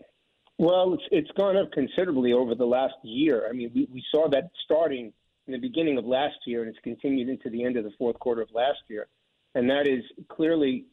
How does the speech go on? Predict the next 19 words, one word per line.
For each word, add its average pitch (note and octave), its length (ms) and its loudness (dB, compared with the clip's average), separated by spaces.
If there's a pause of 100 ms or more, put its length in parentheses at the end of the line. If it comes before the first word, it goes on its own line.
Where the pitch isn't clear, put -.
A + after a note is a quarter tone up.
carjackings B2+ 800 -2 (180)
have B2+ 200 -4
been B2+ 140 -2
up B2+ 220 -2
dramatically. A#2+ 580 -4 (300)
And D#3 180 2
that's, F#3+ 140 0 (320)
and F#3+ 120 0
this B3 140 -2
is A3+ 200 -4
not, C#3+ 420 -2 (360)
you C3+ 100 -2
know, C#3 60 0
unique C3 580 0
to, A#2+ 200 -2 (120)
to, D3 100 0
to - 200 -6
New B2 120 0
Orleans. A2+ 380 -2